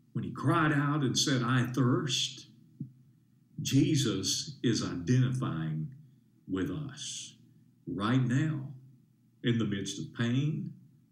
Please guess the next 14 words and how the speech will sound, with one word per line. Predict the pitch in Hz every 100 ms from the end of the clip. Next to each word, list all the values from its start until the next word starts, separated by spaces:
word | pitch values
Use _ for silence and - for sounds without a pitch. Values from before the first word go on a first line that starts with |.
| _
suffering, | - - 127 131 156 175 180 - - - _ _ _ _ -
panic, | - 131 139 143 - - - - - _ _ _ -
distress, | 110 120 - 123 120 139 - - - - - - - - -
fear, | - 143 147 170 - - - - - - - -
all | 139 180 208
of | 175
those | 165 135
kind | 156 170 156
of | 135
things. | 151 170 175 - - - -
Jesus | - 160 214 202 131 131 139 - 165
entered | 165 156 160 160 131
this | 143 147 135 - -
world | 117 127 151 104 95 98 98 123